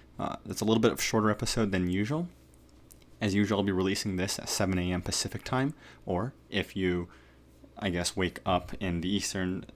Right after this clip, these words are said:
Standard Time, you'll be getting this at ten A M instead. But yeah,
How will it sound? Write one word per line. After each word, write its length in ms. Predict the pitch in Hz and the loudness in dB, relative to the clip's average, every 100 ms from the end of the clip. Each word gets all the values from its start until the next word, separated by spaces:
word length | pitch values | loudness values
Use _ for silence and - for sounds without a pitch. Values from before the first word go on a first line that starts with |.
| - | -6
Standard 280 | 101 92 | 0 0
Time, 320 | 90 98 113 127 | 2 2 4 4
you'll 140 | 98 | 4
be 120 | 90 | 2
getting 220 | 87 87 | 2 0
this 160 | 87 - | 0 -2
at 140 | - | -4
ten 220 | - - 98 | -4 0 2
A 140 | 120 | 4
M 160 | 139 131 | 4 2
instead. 500 | 92 - 104 151 185 - - - - - - - - - - - | 0 0 0 0 -2 -12 -20 -20 -20 -20 -20 -20 -20 -20 -20 -4
But 100 | 170 | 2
yeah, 180 | 214 - | 4 2